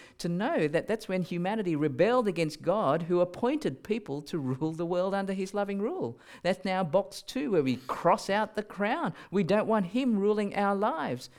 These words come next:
And as such, the humanity that emerges out of Genesis three is an absolute tragedy.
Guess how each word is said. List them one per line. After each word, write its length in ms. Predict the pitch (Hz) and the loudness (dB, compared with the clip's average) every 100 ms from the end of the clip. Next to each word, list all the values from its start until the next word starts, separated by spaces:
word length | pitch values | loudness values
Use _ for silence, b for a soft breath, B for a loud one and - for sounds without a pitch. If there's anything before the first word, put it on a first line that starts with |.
| B B | B B
And 120 | 147 | 0
as 140 | 175 170 | 0 0
such, 360 | - 208 180 | -2 -2 -2
the 80 | 180 | -4
humanity 560 | 160 165 160 208 220 170 | -4 -2 -2 -2 0 2
that 160 | 151 139 | 2 4
emerges 680 | 143 180 254 202 156 147 | 2 4 2 2 -4 0
out 180 | 160 156 | 2 2
of 100 | 131 | 0
Genesis 420 | 135 156 147 127 | -2 -2 -4 -10
three 500 | - 214 320 208 185 B B | -12 -10 -4 -4 -4 B B
is 120 | - 196 | 0 2
an 100 | 233 | 2
absolute 380 | 226 208 196 | 2 2 0
tragedy. 720 | - - 311 427 311 135 107 | 0 2 4 4 2 0 -4